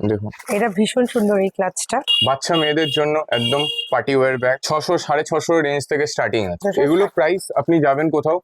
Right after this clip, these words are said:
Speaker 1: দু হাজার, আড়াই হাজার থেকে স্টার্টিং এগুলো। আমার কাছে আসুন, ছশো, সাড়ে ছশো থেকে স্টার্টিং করে দেবো। এগুলো দেখতে পারেন, এগুলো হচ্ছে সিলিং।
Speaker 2: ভারী,
Speaker 1: এখন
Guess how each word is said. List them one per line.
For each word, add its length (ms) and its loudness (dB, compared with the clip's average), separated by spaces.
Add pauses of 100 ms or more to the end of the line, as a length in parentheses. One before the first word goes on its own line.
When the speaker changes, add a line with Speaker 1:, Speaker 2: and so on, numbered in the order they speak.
Speaker 1:
দু 200 2
হাজার, 240 2
আড়াই 240 0
হাজার 220 -2
থেকে 180 0
স্টার্টিং 440 0
এগুলো। 320 2
আমার 220 0
কাছে 200 2
আসুন, 260 0
ছশো, 380 -2
সাড়ে 220 -2
ছশো 260 -2
থেকে 180 0
স্টার্টিং 360 -4
করে 140 0
দেবো। 280 -4
এগুলো 260 4
দেখতে 280 0
পারেন, 280 0
এগুলো 160 2
হচ্ছে 160 2
সিলিং। 440 0 (120)
Speaker 2:
ভারী, 260 0
Speaker 1:
এখন 120 0